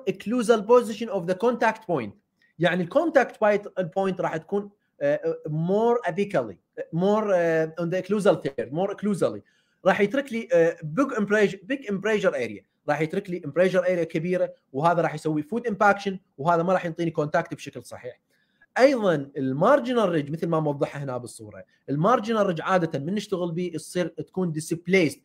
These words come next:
يعني تكون باتجاه السن المجاور، وهذا ايضًا هم راح تنطيني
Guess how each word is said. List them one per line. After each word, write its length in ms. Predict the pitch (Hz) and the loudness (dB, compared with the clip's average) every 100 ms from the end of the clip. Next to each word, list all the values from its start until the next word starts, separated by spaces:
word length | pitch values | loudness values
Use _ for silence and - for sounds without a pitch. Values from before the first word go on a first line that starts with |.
| _ | _
يعني 200 | 143 139 | -8 -6
تكون 240 | 143 190 175 | -4 -4 -2
باتجاه 540 | 160 - 147 160 175 | -2 -4 -2 2 2
السن 340 | 156 - 196 190 | 0 -2 -2 0
المجاور، 600 | 165 160 208 156 104 - _ _ _ | 0 2 2 2 -2 -8 _ _ _
وهذا 400 | 139 160 175 170 | 2 6 6 6
ايضًا 280 | 175 175 165 | 0 2 0
هم 100 | 160 | 0
راح 140 | 147 | -4
تنطيني 400 | - 143 160 156 | -6 -8 -4 -2